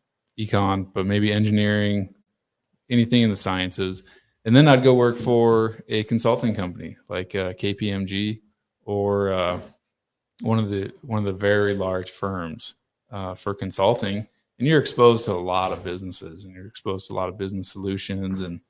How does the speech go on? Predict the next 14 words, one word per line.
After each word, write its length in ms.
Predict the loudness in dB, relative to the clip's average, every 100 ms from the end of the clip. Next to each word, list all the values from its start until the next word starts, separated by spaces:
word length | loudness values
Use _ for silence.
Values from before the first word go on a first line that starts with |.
| _ _ _ _ _
the 80 | -8
politicking 800 | 2 2 4 0 -4 -2 -2 -2
inside. 680 | -4 -2 -2 0 -2 -4 _ _ _ _
You 80 | -6
look 160 | -4 -4
at 100 | -4
their, 220 | -2 -4 -6 -14 _ -18 -6
their, 420 | -2 -2 -2 -4 -4
uh, 40 |
management 540 | -2 0 0 0 0 0
style, 320 | 0 0 0
their 100 | -2
management 440 | -4 -6 -8 -10
structure. 640 | -4 -2 -2 -2 0 0